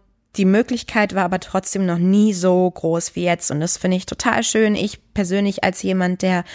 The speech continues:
aus einem Background kommt, wo ich jetzt normalerweise nicht die Möglichkeiten für viele Dinge gehabt hätte, ist das einfach ein modernes Märchen in dem Fall. Und auch wenn ich das sage, muss ich gleichzeitig dazu sagen, trotzdem würde ich niemandem empfehlen, alles stehen und liegen lassen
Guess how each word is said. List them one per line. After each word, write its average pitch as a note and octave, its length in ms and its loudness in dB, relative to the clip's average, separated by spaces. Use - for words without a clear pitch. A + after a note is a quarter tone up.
aus F3+ 200 0
einem F#3+ 120 2
Background F#3 440 0
kommt, F#3 380 -4
wo F3 100 0
ich - 160 -2
jetzt F#3 200 -4
normalerweise F#3 640 2
nicht B3 280 2
die A3+ 60 2
Möglichkeiten F3 640 0
für E3+ 100 -2
viele D#3+ 240 -4
Dinge D#3 240 0
gehabt D#3 360 -4
hätte, E3 360 0
ist - 200 2
das G3+ 140 0
einfach G#3 400 0
ein F#3+ 80 0
modernes F#3 500 0
Märchen F#3+ 540 0
in D#3 60 -4
dem E3 180 -4
Fall. - 380 -4
Und D#3 220 -6
auch F#3 100 2
wenn G3+ 120 4
ich G#3 100 0
das A#3 180 2
sage, A#3 240 2
muss G#3+ 200 0
ich - 120 -12
gleichzeitig G#3 420 0
dazu F#3+ 320 -2
sagen, G3 460 0
trotzdem A#3 680 0
würde F#3+ 180 0
ich E3+ 200 -6
niemandem A#3+ 480 4
empfehlen, E3+ 760 0
alles A#3+ 260 4
stehen A3+ 220 2
und A3 120 0
liegen E3+ 240 0
lassen E3 540 -2